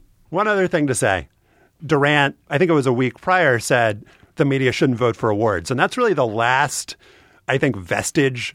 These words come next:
of power that the press has, is that they vote for the M V P, they vote for the Hall of Fame.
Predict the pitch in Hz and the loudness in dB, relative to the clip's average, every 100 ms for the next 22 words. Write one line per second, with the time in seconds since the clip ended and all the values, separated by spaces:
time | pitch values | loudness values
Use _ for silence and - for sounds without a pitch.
0 | - 123 - 135 107 113 143 165 - _ | -6 -6 -4 -2 0 2 2 0 -6 _
1 | _ _ - 127 135 - 113 - 104 117 | _ _ -2 -2 -2 0 0 0 0 2
2 | 139 - 117 117 104 113 117 117 - 135 | 0 -4 -4 -4 0 0 0 -2 0 2
3 | 117 120 131 107 113 110 123 101 101 127 | 2 2 0 -2 0 -2 0 0 0 -2
4 | 131 113 120 135 110 107 101 113 95 92 | 0 0 0 0 2 2 2 0 -2 -2